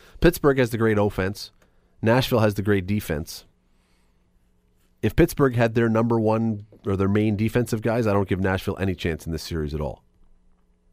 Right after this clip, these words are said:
But they don't, and so who, who are you picking right now?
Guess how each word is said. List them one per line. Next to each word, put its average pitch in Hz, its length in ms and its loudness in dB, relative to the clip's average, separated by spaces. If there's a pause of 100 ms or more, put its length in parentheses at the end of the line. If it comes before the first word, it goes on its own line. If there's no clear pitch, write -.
(720)
But 101 180 -2
they 92 100 2
don't, 87 300 -2
and 80 120 -8
so 85 400 -2 (280)
who, 120 260 2
who 135 100 4
are 135 80 4
you 123 140 2
picking 95 300 -2
right 87 180 -2
now? 73 200 -8